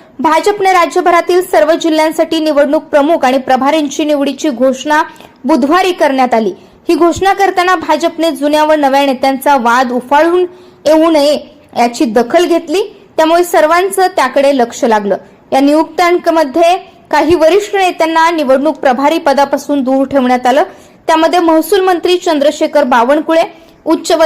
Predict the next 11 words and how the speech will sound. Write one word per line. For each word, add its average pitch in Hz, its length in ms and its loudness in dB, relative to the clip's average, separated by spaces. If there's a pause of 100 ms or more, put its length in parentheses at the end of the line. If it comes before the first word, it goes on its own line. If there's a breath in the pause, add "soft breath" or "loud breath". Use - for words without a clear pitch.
तंत्र 302 280 0
शिक्षण 294 360 -4
मंत्री 285 320 -2
चंद्रकांत 254 560 -2
पाटील 240 400 -2 (380 loud breath)
या 311 80 4
दोघांनाही 311 720 0
या 311 120 2
जबाबदारीतून 269 840 0
वगळण्यात 233 480 0
आलं. 190 160 -2